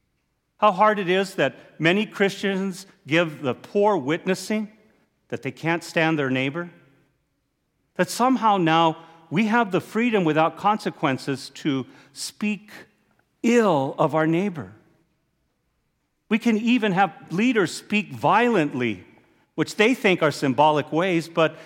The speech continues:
they're ways where we're going to hurt our opponents. We're going to label people who don't think like we do,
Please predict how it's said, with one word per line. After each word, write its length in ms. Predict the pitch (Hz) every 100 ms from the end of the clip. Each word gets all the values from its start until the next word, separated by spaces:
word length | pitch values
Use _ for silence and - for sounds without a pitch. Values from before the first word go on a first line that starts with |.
| -
they're 220 | - 180 170
ways 400 | 175 226 254 180
where 140 | 175
we're 180 | 156 262
going 260 | 254 208 190
to 140 | 180
hurt 220 | 143 185
our 140 | 180 156
opponents. 920 | 151 214 247 143 87 - - - _ _ _ _ - -
We're 120 | 269
going 180 | 262 240
to 80 |
label 520 | 170 135 170 269 202 160
people 400 | - 151 147 147
who 120 | 139
don't 400 | 113 247 302 285
think 260 | 220 220
like 240 | 190 165 156
we 280 | 180 277 262
do, 400 | 143 107 101